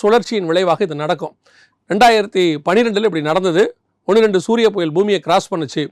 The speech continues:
இப்ப அதிக அளவுல கிராஸ் பண்ணியிருக்கு. அப்பவே நாங்க எதிர்பார்த்தது சேட்டிலைட்ஸ் எல்லாம் பாதிக்கப்படும்னு. இப்போ நாற்பது சேட்டிலைட் எரிஞ்சிருக்கு.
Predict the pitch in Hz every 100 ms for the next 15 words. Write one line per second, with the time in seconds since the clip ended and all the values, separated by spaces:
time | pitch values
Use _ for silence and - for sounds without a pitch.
0 | - - 165 - 156 262 277 220 208 208
1 | 165 - 156 139 131 147 - _ - -
2 | 160 - 269 277 233 190 220 220 185 175
3 | 170 190 - 185 196 202 170 175 170 147
4 | 156 170 156 139 143 120 - 151 180 196
5 | 147 - - 160 233 254 220 170 190 196
6 | 196 156 160 160 135 _